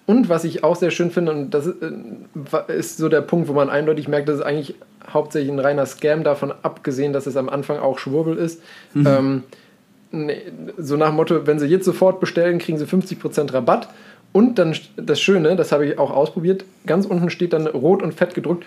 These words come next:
Speaker 1: "Sonderangebot gilt bis Tagesende." Und als ich das jetzt hier runtergeladen hatte, war es sechster dritter.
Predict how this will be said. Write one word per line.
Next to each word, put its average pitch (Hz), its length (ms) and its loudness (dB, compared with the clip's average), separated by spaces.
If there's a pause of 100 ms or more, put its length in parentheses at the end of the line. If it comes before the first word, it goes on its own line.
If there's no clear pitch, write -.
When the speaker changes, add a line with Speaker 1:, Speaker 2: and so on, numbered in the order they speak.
(180)
Speaker 1:
"Sonderangebot 180 880 2
gilt 165 480 0
bis 170 180 0
Tagesende." 175 840 0 (180)
Und 143 160 -4
als 147 80 2
ich 143 80 -4
das 147 160 0
jetzt 135 200 -4
hier 139 240 2
runtergeladen 127 680 0
hatte, 135 240 -2
war 135 140 4
es 139 180 0
sechster 147 460 -2
dritter. 202 480 0